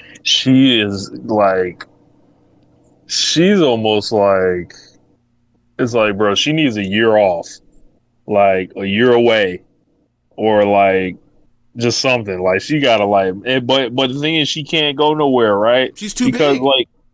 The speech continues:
Speaker 1: it's not even she's too big. It's them rosters are, are secretly weak.
Speaker 2: Yeah.
Speaker 1: Really weak.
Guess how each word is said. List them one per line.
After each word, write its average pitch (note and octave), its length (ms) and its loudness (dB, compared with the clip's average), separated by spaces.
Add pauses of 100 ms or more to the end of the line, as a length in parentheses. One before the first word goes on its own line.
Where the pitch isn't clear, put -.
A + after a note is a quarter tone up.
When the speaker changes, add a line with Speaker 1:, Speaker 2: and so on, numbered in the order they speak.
(360)
Speaker 1:
it's C#3 260 -4
not E3 180 2
even C#3+ 140 -2
she's D#3+ 320 -2
too D#3 120 2
big. C3+ 340 2
It's A#2 160 -4
them C#3 180 -2
rosters C3 540 0
are, A2+ 380 -2
are A#2 120 0
secretly C3+ 880 0 (140)
weak. D#3 480 0 (680)
Speaker 2:
Yeah. D3 140 2
Speaker 1:
Really F3+ 340 4
weak. C#3+ 480 0